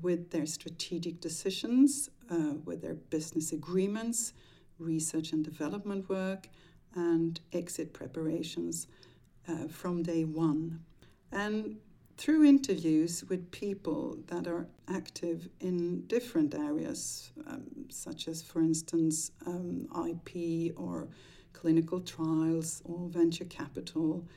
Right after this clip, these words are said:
um, only to name a few, who all have in common, um, that they work, uh, with an integrated approach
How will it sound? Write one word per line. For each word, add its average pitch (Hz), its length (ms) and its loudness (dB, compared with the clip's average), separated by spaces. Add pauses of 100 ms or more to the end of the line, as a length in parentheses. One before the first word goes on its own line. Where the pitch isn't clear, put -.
(500)
um, 160 360 -4
only 170 240 0
to - 180 -6
name 165 220 8
a 160 40 6
few, 170 520 2 (540)
who 208 340 -2
all 311 260 4 (140)
have 262 160 2
in 190 160 0
common, 175 680 0 (520)
um, 165 360 4 (220)
that 190 380 -2
they 214 180 0
work, 214 640 -2 (380)
uh, 185 320 -4 (360)
with 190 200 0
an 190 140 0
integrated 220 840 2
approach 165 800 -2